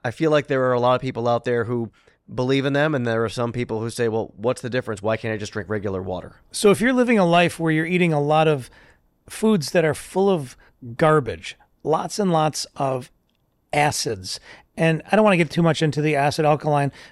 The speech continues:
Speaker 2: but there are f-, there are a lot of processed foods are very acidic to the body, and a lot of healthy foods are alkaline to the body. You don't need to supplement with alkaline water if you're living an alkaline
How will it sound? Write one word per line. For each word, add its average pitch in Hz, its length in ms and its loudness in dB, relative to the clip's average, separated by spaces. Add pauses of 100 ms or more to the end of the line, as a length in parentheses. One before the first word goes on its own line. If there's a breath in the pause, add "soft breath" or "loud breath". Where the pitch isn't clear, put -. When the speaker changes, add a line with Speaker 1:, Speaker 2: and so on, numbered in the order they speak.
Speaker 2:
but 165 160 -4
there 180 140 4
are 180 60 4
f-, - 240 -4
there 160 160 2
are 165 100 -4
a - 40 -18
lot 196 140 4
of 202 80 -2
processed 175 460 0
foods 156 240 -2
are 147 60 -2
very 139 220 0
acidic 160 460 0
to 180 100 -2
the 175 100 0
body, 185 360 2 (360 loud breath)
and 156 120 2
a 151 40 2
lot 151 200 4
of 147 180 -2 (360 soft breath)
healthy 202 440 2
foods 143 320 -6 (140)
are 147 160 -2
alkaline 139 640 -2
to 123 120 -10
the 110 80 -8
body. 92 340 -10 (380 loud breath)
You 170 100 -6
don't 220 180 2
need 170 240 2
to 147 80 0
supplement 143 600 0
with 135 200 -4 (300)
alkaline 156 600 2
water 165 380 2
if 147 240 -4
you're 151 240 -2
living 175 320 2
an 151 80 -2
alkaline 127 760 -2